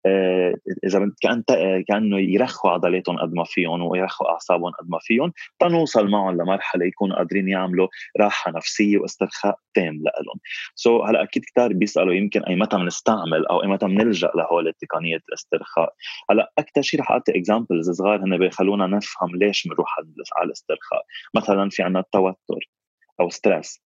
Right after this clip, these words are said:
القلق أو الانكزايتي، كآبة أو ديبريشن، آه، وجع راس كتير، آه، قوي. فينا نحكي عن دل-، كمان هلأ، آم،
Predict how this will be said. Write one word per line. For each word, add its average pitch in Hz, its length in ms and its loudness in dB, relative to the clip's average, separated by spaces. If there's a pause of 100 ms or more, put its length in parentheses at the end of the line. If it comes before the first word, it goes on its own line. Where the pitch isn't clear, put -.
القلق 98 400 0
أو 90 100 -2
الانكزايتي، 85 680 -2 (260)
كآبة 95 420 2
أو 82 100 -2
ديبريشن، 85 640 -2 (380)
آه، 90 380 2
وجع 95 400 2
راس 98 340 0
كتير، 104 320 0 (120)
آه، 90 160 0
قوي. 87 300 2 (340)
فينا 95 180 0
نحكي - 300 -4
عن 90 160 -2
دل-، 87 220 0
كمان 101 240 0
هلأ، 95 340 0
آم، 82 640 -2